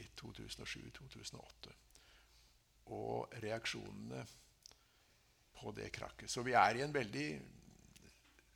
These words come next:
vi er ikke i noen, noen særlig god stilling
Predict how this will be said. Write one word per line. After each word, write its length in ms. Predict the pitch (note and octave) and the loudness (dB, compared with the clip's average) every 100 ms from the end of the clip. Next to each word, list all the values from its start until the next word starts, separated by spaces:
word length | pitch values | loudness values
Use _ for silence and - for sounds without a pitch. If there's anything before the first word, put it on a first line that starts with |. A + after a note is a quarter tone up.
| - - | -20 -8
vi 140 | A#2 | -6
er 80 | G2+ | -4
ikke 160 | - | -4
i 80 | C3+ | -4
noen, 240 | D3+ D3+ - B2+ A#2 | -2 -4 -6 -10 -12
noen 340 | C#3+ - A#1+ | -10 -8 -6
særlig 340 | - B2 A2+ B2 B2 A#2+ | -4 -2 -4 -6 -10 -12
god 380 | A2+ A2 B2+ C3+ | -8 -6 -6 -4
stilling 480 | - C3 - G3+ | -2 0 -2 -4